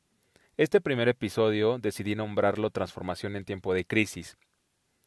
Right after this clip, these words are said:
Las crisis, si bien es sabido, son un momento clave para poder encontrar muchas oportunidades,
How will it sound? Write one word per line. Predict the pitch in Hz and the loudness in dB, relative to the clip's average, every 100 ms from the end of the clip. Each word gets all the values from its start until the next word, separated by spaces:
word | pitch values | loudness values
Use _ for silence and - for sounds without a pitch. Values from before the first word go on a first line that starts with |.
| _ _ _ _ _ _ _ | _ _ _ _ _ _ _
Las | 120 127 127 | 6 6 6
crisis, | - 170 - 160 180 - - | 2 0 0 -4 -4 -8 -10
si | 120 113 113 | -10 -6 -2
bien | 110 120 | 2 2
es | 120 117 | 0 -2
sabido, | - 117 143 101 101 151 _ _ _ _ _ | 2 2 2 0 -2 -4 _ _ _ _ _
son | - - 139 143 147 147 _ _ | -14 -4 -4 -4 -8 -12 _ _
un | 127 131 131 | -8 -8 -6
momento | 131 113 110 113 107 110 | -4 -4 -4 -6 -6 -8
clave | - 113 104 98 98 | 0 0 0 -2 -6
para | - 101 101 101 | -4 -2 -2 -4
poder | - 107 113 | -6 -4 -2
encontrar | 131 123 104 101 107 107 - | -4 -8 -8 0 2 2 0
muchas | 113 110 - 117 | -12 -12 -10 -12
oportunidades, | 104 95 - 95 95 98 95 110 - | -10 -10 -8 -6 0 2 2 0 -6